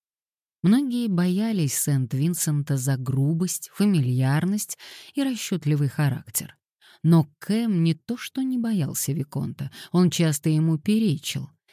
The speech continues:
И тогда они начинали спорить, да так, что были готовы разорвать друг друга в клочья. Сент-Винсенты приехали со своей дочерью Фебой,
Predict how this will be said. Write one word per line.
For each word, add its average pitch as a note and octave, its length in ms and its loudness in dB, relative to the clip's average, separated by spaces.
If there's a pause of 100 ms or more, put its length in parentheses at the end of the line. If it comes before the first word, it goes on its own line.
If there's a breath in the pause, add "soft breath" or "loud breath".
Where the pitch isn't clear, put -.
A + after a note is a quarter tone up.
И C#3 140 2
тогда C#3+ 600 -2
они D#3 200 4
начинали C#3+ 560 0
спорить, D3 680 -4
да C#3+ 300 0 (140)
так, G#3 400 -4 (220 loud breath)
что - 200 2
были D3+ 220 4
готовы D3 720 0
разорвать C#3 640 0
друг C3 260 -2
друга C#3+ 340 2
в - 140 -8
клочья. C#3 640 0 (920)
Сент-Винсенты F#3+ 1040 0
приехали A3 540 -2
со G#3 120 -4
своей D3+ 540 0
дочерью E3+ 800 -2
Фебой, C#3 720 -2